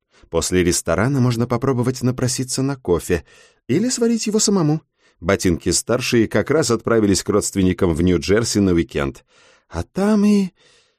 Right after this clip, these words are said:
Фима зажмурился. Там... «Going out?» Фима сбился с шага.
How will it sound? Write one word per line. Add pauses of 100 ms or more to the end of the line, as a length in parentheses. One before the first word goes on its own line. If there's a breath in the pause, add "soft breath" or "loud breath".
(140)
Фима
зажмурился. (440)
Там... (920)
«Going
out?» (560)
Фима
сбился
с
шага.